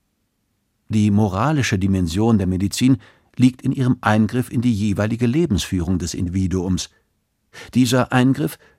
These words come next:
setzt aber auch noch etwas anderes voraus. Eine bestimmte Arzt-Patient-Beziehung, die der Begründer der Ganzheitsmedizin, Viktor von Weizsäcker, als Vitalbindung bezeichnet.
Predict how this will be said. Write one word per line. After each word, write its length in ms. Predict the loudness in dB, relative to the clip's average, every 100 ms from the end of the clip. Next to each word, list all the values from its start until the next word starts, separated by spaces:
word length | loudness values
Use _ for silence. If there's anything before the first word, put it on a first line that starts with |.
| _ _
setzt 320 | 0 0 -2
aber 220 | -2 -2
auch 120 | -4 -4
noch 160 | -6
etwas 220 | -4 -6
anderes 420 | -2 -2 0 -2 -2
voraus. 440 | -2 0 -2 -4 _ _ _ _ _ _ _ 0
Eine 220 | 2 2
bestimmte 500 | 0 0 0 0 -2 -2
Arzt-Patient-Beziehung, 1300 | -2 -4 -8 -6 -2 -2 -4 -8 -8 -2 2 2 0 -2 _ _ _ _
die 380 | 0 0 0 -2
der 120 | 0
Begründer 460 | 0 0 2 2 0
der 140 | -2
Ganzheitsmedizin, 1120 | -2 -2 -2 -4 -8 -6 -4 -4 -2 2 2 0
Viktor 400 | -4 -4 -4 -6
von 200 | -4 -2
Weizsäcker, 540 | -2 -2 -4 0 -2 -2 -12 -20 _ _
als 420 | 0 0 -2 -10 _
Vitalbindung 840 | 0 0 -2 -4 -2 0 0 0 -4
bezeichnet. 680 | -6 -6 -6 -4 -8 -10